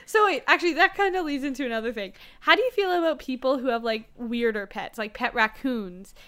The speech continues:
and people have pet skunks, and, like, I'm sure there's other things I'm forgetting, but people have these, like, pets that aren't necessarily,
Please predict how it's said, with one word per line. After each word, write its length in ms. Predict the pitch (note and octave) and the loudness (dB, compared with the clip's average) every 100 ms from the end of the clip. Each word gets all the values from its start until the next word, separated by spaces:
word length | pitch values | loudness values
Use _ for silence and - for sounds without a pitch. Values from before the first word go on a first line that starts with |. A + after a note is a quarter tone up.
| - | -12
and 100 | A#3 | -8
people 200 | A#3 A#3 | -6 -4
have 120 | A3+ | -4
pet 180 | A#3 A#3 | -4 -8
skunks, 800 | - - B3 G#3+ F#3+ - - - - - - - | -10 -6 -2 -2 -4 -14 -20 -20 -20 -20 -20 -6
and, 140 | B3+ B3+ | -2 0
like, 420 | A#3+ A#3 A3+ - - - - - - - - - - _ _ _ | 0 0 -6 -20 -20 -20 -20 -20 -20 -20 -20 -20 -20 _ _ _
I'm 80 | A#3 | -8
sure 180 | - F4 | -2 -2
there's 160 | D4+ | 0
other 200 | A#3 A3+ | 0 -2
things 260 | A3 G#3+ G#3 | -6 -8 -8
I'm 140 | G#3 | -10
forgetting, 380 | - A3 G3+ G3 | -8 -6 -6 -4
but 160 | A3 - | -8 -2
people 280 | D#4 E4+ C4+ | 0 2 4
have 240 | D4 B3+ | 2 2
these, 160 | C4 A#3 | -2 -4
like, 200 | A3 - | -6 -4
pets 220 | C#4+ D4 | -6 -2
that 100 | D4+ | 2
aren't 200 | F4 A4 | 2 2
necessarily, 680 | E4+ E4 F4+ F4 D4+ A#3+ | -2 -2 -2 -2 -2 -6